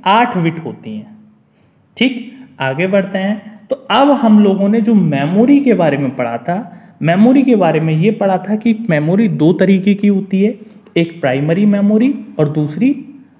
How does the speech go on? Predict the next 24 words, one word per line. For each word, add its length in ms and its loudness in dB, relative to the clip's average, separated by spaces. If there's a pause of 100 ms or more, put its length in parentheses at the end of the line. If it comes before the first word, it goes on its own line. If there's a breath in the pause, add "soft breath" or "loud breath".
(120)
secondary 540 2
memory। 420 -4 (280 loud breath)
तो 80 -2
सबसे 560 -4
पहले 280 -2
हम 220 -6
लोग 240 -6
primary 380 -4
memory 460 -2
के 80 0
बारे 220 0
में 140 -2
बात 260 -2
कर 120 0
लेते 300 0
हैं। 260 -8 (480 loud breath)
primary 460 2
memory 360 0
जिसके 480 -2
अन्य 480 2
नाम 500 -2
यानी 240 0
दूसरे 460 0
नाम 300 -2